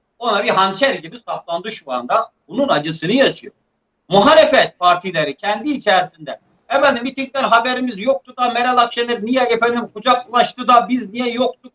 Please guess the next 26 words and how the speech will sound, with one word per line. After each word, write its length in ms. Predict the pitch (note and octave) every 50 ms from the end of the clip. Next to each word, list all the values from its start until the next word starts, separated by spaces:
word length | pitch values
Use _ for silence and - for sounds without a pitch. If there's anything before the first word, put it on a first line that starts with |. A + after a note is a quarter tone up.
| _ -
da, 200 | B3+ B3 A3+ - - _ _ _ _ _
işte 340 | G#3 G3+ - - A#3+ A3 - -
Kılıçdaroğlu 600 | C4 B3+ B3+ A#3+ - B3+ B3 A#3+ A#3+ B3 A#3+ -
partinin 440 | A3 A3 A3+ A3+ - A#3 - B3
içerisine 440 | A#3+ - A#3 A#3 A#3 - - A#3+ A#3+
müdahale 440 | A3+ A#3 A3 A#3+ A3 G#3+ A3+ A3+ A#3
etmeyin 500 | A#3 A#3+ A#3+ - _ - A#3+ A#3+ A3 -
dedi 240 | A#3+ A#3+ B3 B3+ A#3
de 140 | A3 F#3 -
bir 80 | C#4+
sürü 300 | - - B3+ B3+ C4+ C4
tartışma 480 | - G#3 G#3+ G#3+ G#3+ - - - D#4 D#4
içerisinde 560 | D4 - A3 A3 G#3+ A3 - A#3 A3+ A3+ A3+
bakın 340 | C#4+ D4 D4 B3+ C4 C4 - _ _ _ _ -
üç 240 | E4 D#4 B3 -
gün 120 | A#3+ A#3+ A#3+
içerisinde 540 | C4+ - - A#3+ A#3+ A#3 - C4+ C4 - A3
dava 320 | G#3+ G#3 G#3 G#3+ A#3+ A#3
kendiliğinden 560 | G3 G3 F#3+ G3 G3 G3 G3+ G#3 A3+ A3+ F#3+
gündeme 440 | E3+ E3+ E3 D#3+ F3 F#3 G#3+ G#3+ G#3
düştü. 320 | C3 - - _ G#2+ - - _ _ _ _ _ -
Ama 280 | C3 F#3 - A#3 F3+
A 180 | D#3 F3 F3+ F3
K 200 | F3+ G3 F#3+ F#3+
P 280 | G3 A3+ C#4+ C4+ B3+ - _ _ _ _ _ _ _ _ _ _ _ _ _ _ _ _ _ _ _ _
kendisi 640 | - F3 F#3+ G#3+ B3 B3+ - - - F#3 F#3+ - -